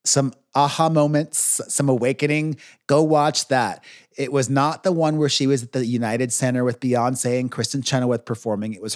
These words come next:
her speaking by herself for an hour to her audience, basically sharing all of the life lessons she had learned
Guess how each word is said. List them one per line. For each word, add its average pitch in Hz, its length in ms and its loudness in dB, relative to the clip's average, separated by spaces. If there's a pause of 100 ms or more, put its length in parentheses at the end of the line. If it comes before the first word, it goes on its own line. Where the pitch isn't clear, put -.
(100)
her 170 160 0
speaking 123 540 -2
by 120 160 -2
herself 127 460 -2
for - 240 -6
an 143 180 -6
hour 127 380 -2
to 117 160 -8
her 131 180 -4
audience, 123 460 -2 (380)
basically 208 440 2
sharing 151 360 0
all 160 300 4
of 190 100 2
the 180 80 2
life 151 360 0
lessons 151 580 0
she 165 180 0
had 147 140 0
learned 147 480 0